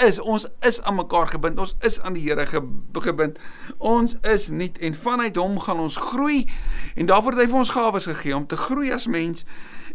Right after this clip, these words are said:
en, en hierdie gawes is om ons op te bou, sodat ons nie hoef rond te val vir elke dwaalleer wat kom nie. Is jy reg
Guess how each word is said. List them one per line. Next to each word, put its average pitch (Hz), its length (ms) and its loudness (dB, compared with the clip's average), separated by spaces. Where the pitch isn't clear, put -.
en, 170 160 0
en 170 160 0
hierdie 180 240 -2
gawes 202 640 2
is 151 160 0
om 156 160 0
ons 135 240 -2
op 208 240 2
te 208 80 2
bou, 196 380 4
sodat 196 320 0
ons 185 160 -2
nie 226 80 0
hoef 175 240 0
rond 175 320 0
te 170 160 -2
val 160 320 0
vir - 140 -4
elke 160 240 -2
dwaalleer 147 800 4
wat 151 300 -2
kom 127 180 -2
nie. 110 160 -4
Is 143 160 -8
jy 131 80 0
reg 151 240 2